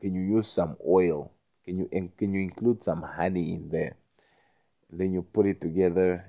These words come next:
If it doesn't work, can you, can you try to put in some alcohol also? If it doesn't work, then can you try to change your environment, please?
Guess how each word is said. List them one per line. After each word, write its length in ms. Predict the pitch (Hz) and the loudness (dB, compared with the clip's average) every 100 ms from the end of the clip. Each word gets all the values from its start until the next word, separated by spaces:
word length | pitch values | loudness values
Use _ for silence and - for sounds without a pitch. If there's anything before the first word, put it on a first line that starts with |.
| - | -16
If 80 | - | -6
it 80 | |
doesn't 320 | 85 92 101 87 | -2 0 0 2
work, 360 | 92 90 _ | 2 0 _
can 200 | - 101 | -2 -2
you, 120 | 98 - _ _ | -2 -6 _ _
can 180 | - 107 | -2 0
you 140 | 107 104 _ | 0 -4 _
try 400 | - - 123 117 | -8 2 4 4
to 160 | - 95 | 2 -4
put 240 | - 92 | -4 -4
in 100 | 92 | -6
some 220 | - 78 - | -6 -6 -2
alcohol 580 | 92 - 78 85 78 65 _ _ | -2 0 -4 -4 -6 -8 _ _
also? 480 | 95 92 - 78 - _ _ _ _ | -6 -6 -6 -8 -8 _ _ _ _
If 180 | 117 - | -2 2
it 140 | 110 | 4
doesn't 340 | 90 113 127 101 | 4 4 4 4
work, 400 | 98 104 - _ _ _ _ _ _ 87 | 6 4 2 _ _ _ _ _ _ -2
then 460 | 95 92 90 82 76 - _ _ _ _ _ | 4 4 4 -2 -10 -18 _ _ _ _ _
can 160 | 113 107 | -6 -4
you 100 | 101 | -2
try 260 | - 117 | 4 4
to 140 | 113 98 | 4 0
change 340 | - 110 107 | 4 4 4
your 100 | 87 | 2
environment, 760 | 85 85 - 110 113 85 85 78 _ | 2 2 8 10 10 8 0 -10 _
please? 640 | - 110 127 95 - - | 2 6 6 4 0 -2